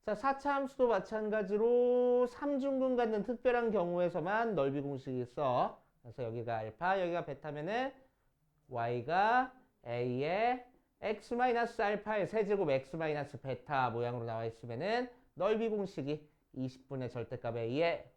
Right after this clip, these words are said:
베타 마이너스 알파의 다섯 제곱 하고 나올 거야. 이제? 그래서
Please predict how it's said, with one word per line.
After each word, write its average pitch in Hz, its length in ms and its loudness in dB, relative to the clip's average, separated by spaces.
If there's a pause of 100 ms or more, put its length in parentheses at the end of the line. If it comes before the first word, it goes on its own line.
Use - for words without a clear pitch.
(280)
베타 220 280 -2
마이너스 226 420 -2
알파의 151 840 -2 (800)
다섯 120 500 -8
제곱 165 480 -6 (600)
하고 113 160 -10
나올 107 220 -10
거야. 131 440 0 (280)
이제? 202 200 -6 (960)
그래서 131 260 -12